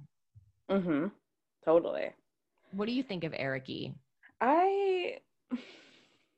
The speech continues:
Speaker 1: I don't see any attraction between them. I
Speaker 2: No.
Speaker 1: don't see, there's no chemistry. There's no,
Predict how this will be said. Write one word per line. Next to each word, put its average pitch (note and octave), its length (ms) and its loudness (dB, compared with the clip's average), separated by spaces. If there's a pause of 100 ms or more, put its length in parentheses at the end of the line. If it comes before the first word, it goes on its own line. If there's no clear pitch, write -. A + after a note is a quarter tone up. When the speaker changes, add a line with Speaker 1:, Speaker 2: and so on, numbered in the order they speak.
(520)
Speaker 1:
I B3+ 80 4
don't D#4+ 260 0
see C#4+ 220 2
any A#3+ 280 4
attraction G3 640 2
between F#3+ 360 0
them. F#3 560 -4 (1200)
I F3 100 4
Speaker 2:
No. F3+ 60 8
Speaker 1:
don't G#3 400 4 (160)
see, F#3+ 420 -4 (100)
there's G3+ 240 6
no A3 120 4
chemistry. F#3+ 640 2
There's F3+ 300 2
no, F#3 840 2